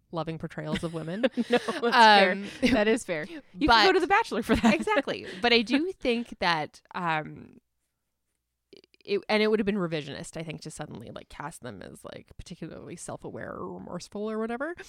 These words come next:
Speaker 1: But I do think that comes, and I think where we see society's progress comes from how the viewer feels about it.
Speaker 2: Right.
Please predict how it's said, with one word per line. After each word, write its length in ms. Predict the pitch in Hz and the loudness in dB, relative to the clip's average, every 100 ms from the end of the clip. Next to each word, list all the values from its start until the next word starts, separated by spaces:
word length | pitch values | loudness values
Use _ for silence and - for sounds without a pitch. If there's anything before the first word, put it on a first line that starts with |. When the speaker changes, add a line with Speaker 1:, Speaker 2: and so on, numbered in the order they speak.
| - - - | -20 -20 -20
Speaker 1:
But 140 | 196 226 | -6 -2
I 80 | 196 | -2
do 260 | 233 254 | -2 -8
think 280 | 247 233 196 | -4 -6 -2
that 280 | 185 185 _ | 0 0 _
comes, 640 | - 180 147 - 78 165 - | -8 -6 -6 -8 -18 -18 -16
and 100 | 175 | -12
I 60 | 170 | -10
think 140 | 180 175 | -10 -8
where 240 | 175 165 | -10 -8
we 160 | 165 160 | -12 -14
see 300 | - 175 165 | -14 -12 -12
society's 640 | - 170 156 151 - - | -14 -8 -4 -4 -6 -14
progress 480 | - 175 165 175 - | -8 -8 -6 -10 -10
comes 200 | 165 156 | -14 -14
from 300 | - 151 - | -14 -14 -14
how 120 | 175 160 | -12 -10
the 140 | 160 | -10
viewer 340 | 156 - - 170 | -14 -16 -16 -16
feels 320 | - - - | -18 -18 -18
about 180 | 87 - | -16 -16
it. 160 | - _ | -18 _
Speaker 2:
Right. 260 | 202 135 | -14 -14